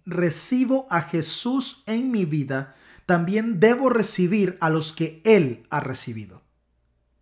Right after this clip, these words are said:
Y aquí es donde entramos en una gran disyuntiva, porque normalmente el mundo cristiano tradicional le dice sí a Jesús, pero le dice no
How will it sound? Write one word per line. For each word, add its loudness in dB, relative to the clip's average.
Y 2
aquí 4
es 6
donde 2
entramos 2
en -2
una 0
gran 2
disyuntiva, -4
porque -2
normalmente 0
el 6
mundo 0
cristiano -2
tradicional -2
le 2
dice 0
sí 0
a 0
Jesús, 0
pero 2
le 4
dice 2
no 2